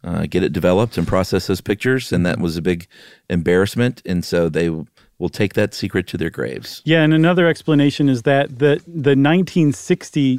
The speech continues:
Speaker 2: Chinese expedition to the top of the North Face was the first to summit the North Face, and that they were protecting national pride because they found evidence on that camera, on that film, when they did develop it, that, that, um,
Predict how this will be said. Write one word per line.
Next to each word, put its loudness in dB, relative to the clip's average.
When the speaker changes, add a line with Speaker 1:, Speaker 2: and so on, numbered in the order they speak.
Speaker 2:
Chinese 2
expedition 0
to 4
the 0
top 0
of -4
the 0
North 2
Face -2
was 2
the 2
first -2
to 2
summit 0
the 0
North 0
Face, -4
and 2
that 0
they 4
were 4
protecting -2
national 0
pride 0
because 0
they 2
found 2
evidence 2
on 2
that -2
camera, 0
on 0
that -6
film, 2
when 0
they 0
did 0
develop 0
it, -2
that, 0
that, -4
um, -4